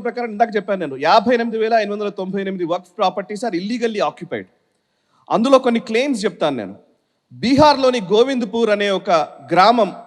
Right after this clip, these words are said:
పూర్తిగా వక్ఫ్ బోర్డు కంట్రోల్లో ఉంది, మాది అని చెప్పి వక్ఫ్ బోర్డు క్లెయిమ్ చేసింది. ఒక గ్రామం గ్రామమే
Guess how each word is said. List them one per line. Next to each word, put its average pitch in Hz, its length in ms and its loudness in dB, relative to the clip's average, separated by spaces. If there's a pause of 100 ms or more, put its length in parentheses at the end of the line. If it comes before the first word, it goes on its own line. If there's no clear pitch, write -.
పూర్తిగా 262 500 4
వక్ఫ్ 214 400 2
బోర్డు 226 320 6
కంట్రోల్లో 208 640 -2
ఉంది, 190 280 -6
మాది 226 460 4 (140)
అని 202 180 -4
చెప్పి 208 420 -10 (280)
వక్ఫ్ 190 240 -4
బోర్డు 240 240 2
క్లెయిమ్ 196 240 -2
చేసింది. 123 260 -8
ఒక 165 220 -10
గ్రామం 247 360 2
గ్రామమే 285 340 0